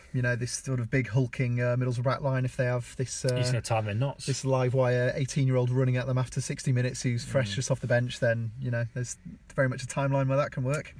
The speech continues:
Speaker 2: Darren Barraclough, he's looking forward to seeing Bamford and Roofe starting together.
Speaker 1: Yeah.
Speaker 2: So are we.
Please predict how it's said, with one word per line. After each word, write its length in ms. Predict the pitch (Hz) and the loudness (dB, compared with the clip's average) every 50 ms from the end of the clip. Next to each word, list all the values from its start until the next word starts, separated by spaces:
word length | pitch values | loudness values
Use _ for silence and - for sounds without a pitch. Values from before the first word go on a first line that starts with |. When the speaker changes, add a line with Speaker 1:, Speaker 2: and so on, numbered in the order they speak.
| - | -2
Speaker 2:
Darren 260 | - 135 131 131 123 | 0 2 2 2 2
Barraclough, 560 | 117 135 131 135 131 120 - - 110 101 - - | 4 4 4 4 4 2 0 -2 -4 -2 -2 0
he's 160 | 120 120 120 | 0 0 0
looking 200 | 127 - - 110 | 0 0 -2 -2
forward 200 | - - 117 113 | 0 -2 -2 -2
to 60 | - | -2
seeing 220 | - 127 113 113 110 | 0 0 0 0 0
Bamford 380 | - 117 120 117 110 - 110 | 0 0 0 0 -2 -2 -2
and 100 | 110 107 | -2 0
Roofe 160 | 110 117 110 - | 0 0 -2 -2
starting 380 | - 131 117 - - - 120 | 0 0 -2 0 -2 -4 -6
together. 420 | - - - 120 117 135 139 131 123 | -4 -2 0 2 2 2 2 0 0
Speaker 1:
Yeah. 60 | - - | -4 -6
Speaker 2:
So 260 | - - 123 113 110 | -4 -2 0 0 2
are 40 | 110 | 2
we. 300 | 123 123 113 104 98 | 2 0 0 -2 -4